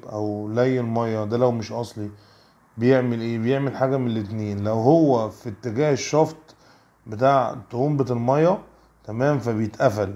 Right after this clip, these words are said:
لما يحتوي شوية يتقفل فيقطع المية عن طرمبة المية، فبالتالي ما يحصلش تقليب كويس، فبالتالي دورة المية ما تكملش والحرارة ترتفع.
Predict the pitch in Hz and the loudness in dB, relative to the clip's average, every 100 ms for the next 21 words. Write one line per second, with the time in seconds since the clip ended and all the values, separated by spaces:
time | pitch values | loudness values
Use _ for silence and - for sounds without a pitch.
0 | 98 104 107 107 - - 135 147 123 123 | -8 -8 -4 -4 -6 -2 2 2 2 0
1 | 139 165 180 170 117 107 127 104 101 101 | 0 2 0 0 -4 -4 -4 -2 -4 -6
2 | - _ _ _ 117 143 170 139 120 123 | -18 _ _ _ 0 2 4 4 2 2
3 | 151 156 156 156 - 127 110 120 139 135 | 2 4 4 0 -6 -12 -6 -4 -2 -2
4 | 120 120 139 156 131 120 110 110 143 135 | -4 -2 0 0 0 -2 -4 -2 0 0
5 | 110 - 135 - - 117 143 - 127 156 | -2 -4 -6 -6 -8 -4 -2 0 2 2
6 | 165 160 113 104 135 147 139 135 123 135 | 2 -2 -6 -6 -4 -2 -2 -2 0 0
7 | 127 120 135 139 120 110 117 160 160 - | 0 -2 -2 -2 -4 -6 -2 -2 -2 -8
8 | 113 98 120 120 117 104 139 156 165 | -14 -2 0 0 -2 0 0 2 0